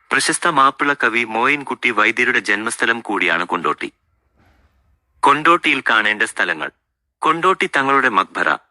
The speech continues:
ചരിത്ര പ്രാധാന്യമുള്ള ഈ മക്ബറ സന്ദർശിക്കുന്നത് മറക്കരുത്. മോയിൻകുട്ടി വൈദ്യരുടെ സ്മാരകം.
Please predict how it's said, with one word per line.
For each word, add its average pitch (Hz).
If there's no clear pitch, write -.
ചരിത്ര 135
പ്രാധാന്യമുള്ള 120
ഈ 113
മക്ബറ 107
സന്ദർശിക്കുന്നത് 95
മറക്കരുത്. 80
മോയിൻകുട്ടി 151
വൈദ്യരുടെ 120
സ്മാരകം. 78